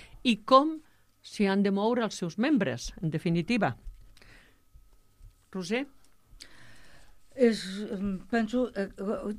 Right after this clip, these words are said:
Speaker 2: ho has dit ara al, a l'entrar, penso que l'esgle-, l'Evangeli i l'Església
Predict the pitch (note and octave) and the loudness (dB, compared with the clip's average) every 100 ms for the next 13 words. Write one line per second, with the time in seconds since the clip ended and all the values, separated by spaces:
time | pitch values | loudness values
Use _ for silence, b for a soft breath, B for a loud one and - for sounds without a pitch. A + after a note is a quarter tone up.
0 | - G#3 G#3 A#3+ A#3 G#3 G3+ F#3+ G3 F3 | -4 -2 0 0 0 0 0 -2 -2 -2
1 | F3 F3 - F3 E3 - b b b - | -2 -4 -4 -4 -6 -8 b b b 0
2 | A3+ G#3+ B3+ A#3 F#3+ F3+ F3+ G3 - E3+ | 2 2 0 0 0 0 0 -2 0 -2
3 | E3 F3 E3+ E3 - F#3 F3 D#3+ E3+ F#3+ | -2 0 -2 -2 0 2 2 0 0 0
4 | E3+ E3 D3+ | 0 -4 -6